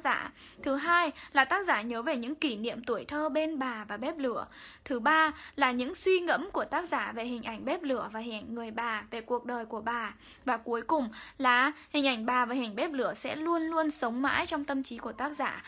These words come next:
hay còn gọi là ý nghĩa lâu bền, được không ạ? Ý nghĩa lâu bền của hình ảnh bếp lửa và tình cảm của người bà. Đấy, thì bài Bếp lửa này, chị mong rằng là thông qua những cái cấp độ ý như thế này,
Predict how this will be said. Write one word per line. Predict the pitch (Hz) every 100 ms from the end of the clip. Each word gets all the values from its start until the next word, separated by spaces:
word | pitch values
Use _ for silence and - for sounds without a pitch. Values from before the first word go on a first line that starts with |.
| -
hay | - 302
còn | 240
gọi | 220 220
là | -
ý | - 254 330
nghĩa | 349 -
lâu | 349 320 311
bền, | 254 240 208 -
được | 233
không | 226 254
ạ? | 277 - - -
Ý | 220 247
nghĩa | 214
lâu | 285 302
bền | 254 226
của | 214
hình | 254 208
ảnh | 196
bếp | 247 339
lửa | 277 247 - - - -
và | 233 233 240
tình | - 285 240 220
cảm | 240 202
của | 214
người | 226 214
bà. | 226 226 185 _ _ _ _ _ _ _ _ _ _
Đấy, | 214 226 320 - - -
thì | 339 269 - - -
bài | - 277
Bếp | 294 415
lửa | 349 220
này, | 226 240 220 - -
chị | -
mong | 330 359
rằng | 311 254
là | 226 214
thông | 311 311
qua | 302 294
những | 294 269 339
cái | 240
cấp | 233 415
độ | 294 -
ý | 233
như | 233 302
thế | 247
này, | 254 226 220